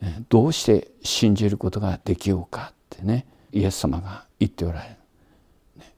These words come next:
えー、人からの誉れが第一であるなら、ね、神様が求めている信仰、目に見えるものではなくて、見えない神、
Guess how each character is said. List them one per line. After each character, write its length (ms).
え 140
ー、 20
人 180
か 120
ら 80
の 120
誉 280
れ 140
が 240
第 200
一 220
で 140
あ 80
る 100
な 140
ら、 140
ね、 180
神 220
様 240
が 80
求 260
め 120
て 120
い 40
る 240
信 320
仰、 360
目 220
に 100
見 180
え 100
る 100
も 120
の 120
で 100
は 120
な 140
く 80
て、 260
見 240
え 60
な 160
い 100
神、 320